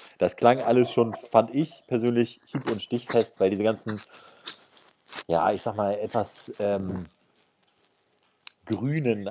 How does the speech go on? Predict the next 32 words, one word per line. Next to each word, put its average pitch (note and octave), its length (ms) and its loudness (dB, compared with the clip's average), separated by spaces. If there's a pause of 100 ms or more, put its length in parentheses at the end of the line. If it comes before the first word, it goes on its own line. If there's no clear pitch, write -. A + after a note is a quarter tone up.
Argumente, G2+ 920 2
von F#2 200 -6
wegen, G2 140 0
das F#2+ 140 -2
ist - 80 -12
so A#2+ 100 -2
ungerecht G#2+ 720 0
und G2 120 -8
wie G#2+ 80 -4
sollen A2 180 2
wir A2+ 80 4
das G#2 280 2
den G#2 240 -6
Kindern B2+ 480 2
verkaufen, A2 680 2
dass G#2 140 2
die A2+ 100 -2
Profis B2 540 -2
jetzt A2 180 0
spielen, A#2 420 -2
aber G2+ 220 6
die F#2+ 160 -8
Kleinen A2+ 420 0
dürfen A2+ 360 0
nicht, G2+ 180 0 (340)
halte G#2+ 220 6
ich B2+ 180 -4
persönlich A2 400 0
alles G#2 200 0
für - 120 -8
Quatsch. - 680 0 (480)
Ähm, F#2+ 320 6